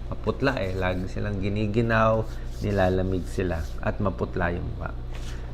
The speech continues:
Number nine, meron ding may mga rashes. Kung may sira ang kidney, <clears throat> hindi makalabas ang toxin sa katawan eh. Nag-iipon sa katawan kaya nagra-rashes.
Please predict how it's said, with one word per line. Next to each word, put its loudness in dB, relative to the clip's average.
Number 6
nine, 4
meron 2
ding 4
may 2
mga 4
rashes. 2
Kung 4
may 6
sira 6
ang 0
kidney, 2
<clears throat> 6
hindi 10
makalabas 4
ang 0
toxin 0
sa -4
katawan -2
eh. -4
Nag-iipon 0
sa 0
katawan -2
kaya -4
nagra-rashes. -4